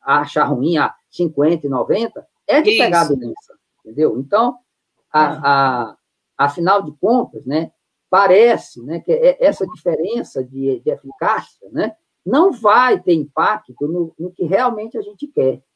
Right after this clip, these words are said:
Speaker 1: que é evitar hospitalização e morte, né? Então, a, a, até os dados que a gente tem hoje, né, essas vacinas são equivalentes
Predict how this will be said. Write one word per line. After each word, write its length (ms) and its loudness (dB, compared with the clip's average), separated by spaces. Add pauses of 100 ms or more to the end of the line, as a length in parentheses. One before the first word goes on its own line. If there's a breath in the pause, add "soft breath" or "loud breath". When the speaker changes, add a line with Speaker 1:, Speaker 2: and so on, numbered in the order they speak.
Speaker 1:
que 80 -2
é 80 2
evitar 600 -2 (280)
hospitalização 960 -2
e 60 -10
morte, 260 -8 (300)
né? 160 -16 (220)
Então, 420 -4 (440)
a, 140 -8 (220)
a, 260 0
até 240 4
os 120 2
dados 280 2
que 80 0
a 40 2
gente 300 -2
tem 180 -2
hoje, 440 -2
né, 240 -6 (200)
essas 260 -4
vacinas 440 -4
são 160 -2
equivalentes 960 -4